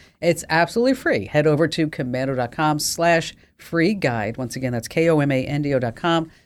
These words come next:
slash free guide. All right, it's a creepy scene, isn't it? Immediately after having a private personal conversation, this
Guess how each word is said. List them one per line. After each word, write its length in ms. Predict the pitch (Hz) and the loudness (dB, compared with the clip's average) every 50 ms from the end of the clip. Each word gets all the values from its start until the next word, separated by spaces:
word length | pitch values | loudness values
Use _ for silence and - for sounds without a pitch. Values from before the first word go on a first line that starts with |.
| _ _ | _ _
slash 560 | - - - 139 135 135 135 135 123 - - - - | -12 -8 -4 -2 0 0 0 0 -2 -6 -10 -18 -20
free 320 | - _ - 139 135 131 | -20 _ -6 -4 -2 -2
guide. 400 | 127 117 120 101 98 98 - - - _ _ _ _ - - - - - - - - - - | -2 -4 -6 -6 -8 -10 -12 -12 -16 _ _ _ _ -18 -18 -18 -18 -20 -20 -20 -20 -4 2
All 140 | 180 180 180 | 6 6 8
right, 360 | 175 165 156 151 151 143 - | 8 8 8 6 4 2 2
it's 200 | - 185 165 - | 0 0 0 0
a 20 | 190 | 0
creepy 300 | - - 202 - 208 196 | 2 2 2 2 2 -2
scene, 480 | - - - 196 170 156 143 135 135 | -2 2 4 4 6 6 6 4 4
isn't 240 | 143 147 131 151 135 | 2 2 2 2 0
it? 160 | 131 123 117 | 0 0 -2
Immediately 560 | 120 127 135 160 175 180 185 180 165 170 160 | -2 0 0 0 0 0 0 -2 0 2 2
after 220 | 151 143 139 151 131 | 2 2 0 0 0
having 360 | 135 143 143 - 143 135 135 | 2 2 2 2 2 2 2
a 80 | 131 123 | 0 -2
private 540 | - - - - - 156 156 165 170 185 | -4 -8 -10 -6 -2 -2 0 0 0 -2
personal 360 | 180 - 175 160 151 - 156 151 | -4 -6 -6 -4 -2 -2 -2 -2
conversation, 800 | - 160 147 151 151 151 - 175 170 170 160 - - 139 127 131 | 0 0 0 0 -2 0 2 2 2 2 0 -2 -2 -2 -2 -2
this 180 | 135 135 - | -4 -6 -8